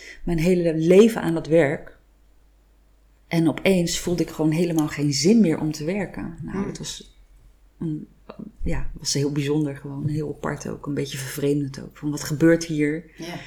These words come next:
Speaker 1: En toen voelde ik ook van, "Oh ja, die diepe motivatie, die, toch die gedrevenheid die ik van mijn, uit mijn ouders heb gehad, die heb ik gewoon niet meer. Dat is dus blijkbaar niet mijn verhaal."
Speaker 2: Ja.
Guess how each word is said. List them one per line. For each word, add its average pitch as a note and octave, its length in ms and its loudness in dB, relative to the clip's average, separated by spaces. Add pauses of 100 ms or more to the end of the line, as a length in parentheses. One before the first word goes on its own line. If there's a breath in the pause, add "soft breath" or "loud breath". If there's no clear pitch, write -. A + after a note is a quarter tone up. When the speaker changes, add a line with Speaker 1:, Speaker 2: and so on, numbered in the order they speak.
(720 loud breath)
Speaker 1:
En E3 140 -2
toen G#3+ 200 6
voelde E3+ 260 4
ik D3+ 60 4
ook E3+ 140 4
van, E3+ 200 0
"Oh F#3+ 80 2
ja, E3 100 4
die D3 160 0
diepe G#3 280 2
motivatie, E3 1040 2 (520)
die, - 280 -8
toch - 200 -6
die - 120 -10
gedrevenheid E3 760 6
die E3+ 100 -2
ik - 60 -16
van E3+ 80 -2
mijn, E3 140 0
uit E3+ 140 -4
mijn - 120 -2
ouders G3+ 200 0
heb G3 100 -12
gehad, - 320 -8
die F#3+ 180 2
heb G#3+ 160 2
ik A#3+ 100 -2
gewoon G#3 260 4
niet F3 160 0
meer. D#3 240 2
Dat - 140 -6
is E3 100 -6
dus - 180 -8
blijkbaar E3 340 4
niet G#3 280 4
mijn F#3+ 300 2
verhaal." E3 580 -6
Speaker 2:
Ja. F#3+ 220 -10